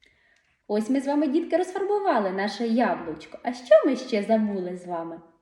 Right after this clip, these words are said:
Так, нашого шкідливого черв'ячка. Він у нас рожевого кольору. Гарно миємо пензлик та починаємо його розфарбовувати.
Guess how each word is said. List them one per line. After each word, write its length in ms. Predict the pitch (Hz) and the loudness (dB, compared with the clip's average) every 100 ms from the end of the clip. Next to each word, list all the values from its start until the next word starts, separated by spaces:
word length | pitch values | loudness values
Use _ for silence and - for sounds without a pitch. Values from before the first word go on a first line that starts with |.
| - | -2
Так, 380 | 494 403 254 - | 2 2 2 0
нашого 480 | 233 247 - 269 269 | 2 2 0 -2 -2
шкідливого 800 | - 320 294 494 523 262 220 | -2 -4 0 2 2 2 2
черв'ячка. 1120 | 214 370 440 381 339 339 - - 208 190 196 - | 0 -4 -2 0 0 -2 -8 -2 -2 -2 -8 -14
Він 280 | 175 185 254 | -8 -2 0
у 60 | |
нас 260 | 359 440 427 | 0 -2 -4
рожевого 640 | 453 381 226 208 254 403 | -4 0 0 2 2 0
кольору. 640 | - 349 330 320 302 302 302 | -2 0 2 4 2 0 0
Гарно 320 | 440 349 226 | 0 2 4
миємо 400 | 214 214 202 190 175 | 2 2 0 -2 -2
пензлик 500 | - 160 170 226 392 - - - - | 0 0 0 -4 -6 -8 -20 -16 -10
та 100 | 196 | -8
починаємо 960 | 190 - 180 165 170 269 415 480 427 | -8 -8 -10 -6 -2 0 -2 -2 0
його 280 | 262 196 262 | 0 0 0
розфарбовувати. 1080 | 370 - 403 370 269 262 254 240 233 226 | -2 -6 -4 -2 0 2 2 2 0 -4